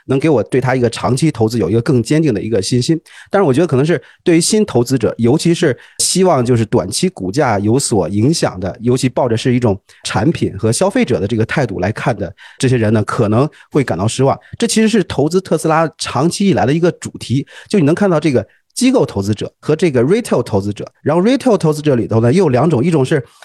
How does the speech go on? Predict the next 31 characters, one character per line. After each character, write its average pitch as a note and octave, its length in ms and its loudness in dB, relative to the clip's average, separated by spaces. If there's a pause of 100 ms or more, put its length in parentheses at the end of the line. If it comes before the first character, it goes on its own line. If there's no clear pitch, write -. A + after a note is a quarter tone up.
(140)
呃， C#3+ 80 0
所 C3 180 0
谓 D#3+ 80 4
像 F3 180 -2
我 A2 80 -2
们 A#2 80 2
这 D#3+ 80 2
样 C3+ 100 2
的 A2+ 80 2
这 B2+ 100 -2
种 A#2 120 4
long D#3+ 200 2
term G3+ 300 0
的， - 120 -8 (240)
另 G#3 120 4
外 G3 80 4
一 - 20 4
种 B2+ 160 0
是 C#3+ 180 0 (220)
总 - 160 0
是 B3 140 2
有 C3+ 100 4
新 F#3+ 260 0
的 D#3 180 2
一 F3 100 4
波 D3 240 0
一 D#3 100 -2
波 D3 160 0
又 E3+ 140 4
进 C#3+ 160 2
来， G2 180 -2